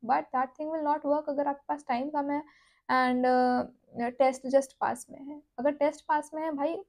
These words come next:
आप बाद में समझना पहले वो चीज़, पहले आप एक बार एनसीईआरटी से read करो, उसके बाद समझो, फिर एनसीईआरटी रीड करो।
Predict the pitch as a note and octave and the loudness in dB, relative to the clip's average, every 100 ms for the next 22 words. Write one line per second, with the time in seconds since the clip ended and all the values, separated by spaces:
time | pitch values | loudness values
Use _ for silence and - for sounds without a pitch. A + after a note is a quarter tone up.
0 | _ _ - D4 A#3+ B3+ C4 D4 C#4 B3 | _ _ 2 4 6 4 4 0 -2 -4
1 | B3 B3 A#3 A#3 B3 C#4+ - C4+ B3+ B3+ | -2 -2 -2 -2 -4 -8 -2 2 2 2
2 | A#3+ A#3+ B3 A#3+ B3 B3 G#3 G#3+ B3 C4+ | -2 -4 -4 -6 -6 -6 -4 -4 -2 -2
3 | C#4+ D4 B3 A#3 - B3 C#4+ D4 C4+ A#3 | -2 -4 -2 -2 -2 -4 -2 2 0 0
4 | B3 A3+ A#3+ A#3+ A#3+ B3 C4+ | -4 -6 -8 -12 -12 -12 -12